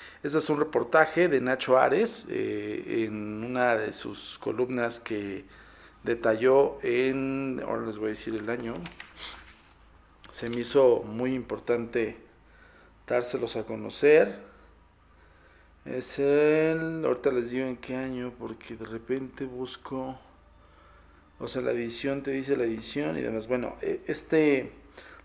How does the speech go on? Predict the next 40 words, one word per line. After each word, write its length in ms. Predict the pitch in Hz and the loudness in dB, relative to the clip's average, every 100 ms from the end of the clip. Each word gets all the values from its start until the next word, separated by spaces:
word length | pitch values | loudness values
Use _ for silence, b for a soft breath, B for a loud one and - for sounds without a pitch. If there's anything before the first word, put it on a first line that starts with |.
| - | -4
reportaje 540 | 143 151 143 185 185 | 2 2 6 6 6
es 160 | 170 - | 0 0
un 80 | 143 | -4
reportaje 540 | 139 135 139 131 131 | -4 -4 -4 -6 -4
directo 400 | 120 123 123 131 | -2 -2 -2 -2
de 100 | 120 | 0
la 80 | 104 | 0
revista 680 | 107 117 117 - 117 - - | -2 -4 -4 0 0 0 -6
Año 340 | 113 110 101 | -6 -4 -8
Cero. 460 | 104 143 131 139 190 - B B B B B | -6 -4 0 -2 -4 -14 B B B B B
Ya 120 | 139 | -2
les 160 | 156 127 | 0 2
había 200 | 117 120 | 2 2
comentado 440 | 127 113 117 120 | 0 0 2 2
que 80 | 120 | 0
esta 240 | 120 127 120 | -4 -2 0
gran 280 | 120 120 | 0 0
revista 420 | 120 120 120 139 - | -2 -2 -2 -2 2
aún 460 | 113 127 165 202 | 6 6 4 0
se 200 | - 135 | -4 -8
sigue 260 | 117 127 127 | -8 -6 -6
publicando 640 | - 107 107 117 117 120 | -6 -8 -6 -6 -4 -4
y 160 | 127 117 | -4 0
aún 360 | 104 113 151 175 | 0 0 -2 -2
se 180 | 143 | -4
sigue 300 | - 123 123 | -4 -4 -2
vendiendo, 640 | 120 107 110 110 117 117 - B B B B | -2 -4 -6 -6 -4 -6 -8 B B B B
distribuyendo 600 | 117 - 107 110 120 123 | -10 -6 -6 -4 -4 -4
en 120 | 123 | -4
México. 640 | 139 165 156 151 185 226 - - - | -2 -4 -6 -4 -4 -4 -12 -18 -8
Yo 140 | 127 | -6
creo 120 | 131 | -6
que 60 | 131 | -6
en 80 | 117 | -6
Estados 320 | - 127 123 | -4 -6 -4
Unidos 200 | 127 120 | -8 -8
sí 100 | 123 | -6
la 120 | 131 | -4
pueden 220 | 123 120 | -2 -4
encontrar. 560 | 104 107 95 123 202 | -6 -10 -6 -4 -6